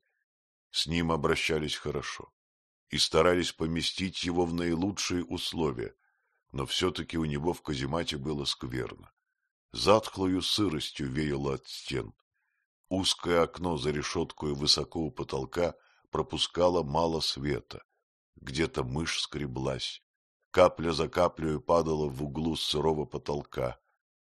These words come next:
За дверью надоедливо гулко звучали тяжелые шаги часового. И с противным ржавым скрипом изредка открывалась железом окованная дверь. Кто-то пытался перестукиваться через стену,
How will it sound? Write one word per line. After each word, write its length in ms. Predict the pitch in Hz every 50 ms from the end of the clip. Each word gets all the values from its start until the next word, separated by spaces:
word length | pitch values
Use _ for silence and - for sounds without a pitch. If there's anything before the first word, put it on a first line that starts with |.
| _ -
За 220 | 64 62 71 80 76
дверью 560 | 64 65 67 87 101 104 98 92 87 90 82
надоедливо 800 | 82 85 76 82 80 78 90 113 120 - 104 101 98 90 92
гулко 500 | 85 - - 87 95 101 92 - - 85
звучали 500 | 82 69 76 80 76 - 85 85 82 82
тяжелые 540 | 78 - 82 78 67 65 76 78 76 73 71
шаги 380 | 69 - - 71 65 64 69 64
часового. 680 | - 69 64 - - 67 65 64 64 60 52 50 50 - _ _ _ _ _ _ _ _ _ _ _ _ _ _ _ _ -
И 100 | 76 76
с 100 | - -
противным 800 | - - - 82 85 - - - 101 101 98 92 92 92 90 82
ржавым 600 | 69 67 67 67 82 90 92 90 90 87 87 80
скрипом 680 | - - - - 87 90 95 87 71 - 80 73 69 64 -
изредка 600 | - 90 95 87 71 82 85 76 - - - 80
открывалась 720 | 80 76 - - 78 78 76 73 82 82 78 78 78 73 67
железом 540 | 62 71 76 78 80 82 78 71 73 73 73
окованная 640 | 71 - - 71 71 65 67 65 65 65 67 65 64
дверь. 460 | 64 62 58 62 - - - - _ _ _ _ _ _ _ _ _ _ _ _ _ _ _ _ _ _ _ _ _ _ _ _ _
Кто-то 320 | - - 90 80 71 -
пытался 500 | 64 - - - 85 85 82 80 - -
перестукиваться 960 | - - 82 78 78 73 - - - 107 90 - 69 65 64 64 - - 69
через 340 | 64 - - 71 71 69 64
стену, 460 | - - - - 69 60 52 52 -